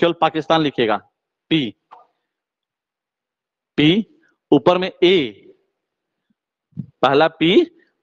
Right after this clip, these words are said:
दूसरा ऊपर में ए, ए से अफगानिस्तान, पी से पाकिस्तान, इसके बाद ची, सीएच, चाइना, सीएच, चाइना। तुम भर लिया?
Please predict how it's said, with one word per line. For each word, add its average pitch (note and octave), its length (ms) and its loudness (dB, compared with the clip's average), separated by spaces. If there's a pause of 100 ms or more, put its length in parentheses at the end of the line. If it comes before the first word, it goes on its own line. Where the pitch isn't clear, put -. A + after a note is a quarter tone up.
दूसरा C#3 320 2
ऊपर E3 220 -2
में F#3+ 160 -4 (840)
ए, E3+ 360 0
ए E3+ 140 2
से A#3+ 180 2 (1200)
अफगानिस्तान, D3+ 760 -2
पी F#3 120 2
से C4+ 260 2 (960)
पाकिस्तान, C#3 600 -4 (340)
इसके D#3+ 260 0
बाद F3 300 -2
ची, F#3 320 -2
सीएच, F#3 560 -2 (840)
चाइना, D#3 420 -2 (600)
सीएच, F3 540 -2 (320)
चाइना। D#3 340 -4 (540)
तुम D3+ 140 -2
भर G3 140 0
लिया? E3 240 -4